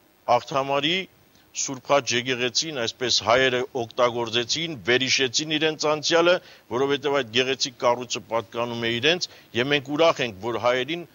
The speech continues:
թողեցին կամ հնարավորություն ստեղծեցին, որ այդ մարդիկ իսկապես ուրախանան իրենց արժեքներով և իրենց Աստծուն աղոթք մատուցեն։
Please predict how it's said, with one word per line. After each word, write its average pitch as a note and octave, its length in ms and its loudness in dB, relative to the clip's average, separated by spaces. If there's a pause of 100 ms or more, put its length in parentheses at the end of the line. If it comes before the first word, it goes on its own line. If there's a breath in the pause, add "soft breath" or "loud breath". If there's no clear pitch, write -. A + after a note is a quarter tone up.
(280)
թողեցին D#3+ 680 -2
կամ B2 240 0
հնարավորություն D3 840 0
ստեղծեցին, C#3 680 -6 (320 loud breath)
որ B2+ 220 4
այդ D3 180 0
մարդիկ C#3 440 -4
իսկապես C3+ 540 -2
ուրախանան A#2+ 580 0
իրենց G#2+ 320 -4
արժեքներով A2 800 -4
և A2+ 220 0
իրենց A#2+ 260 0
Աստծուն A#2 460 0
աղոթք G#2+ 340 0
մատուցեն։ E2+ 580 -6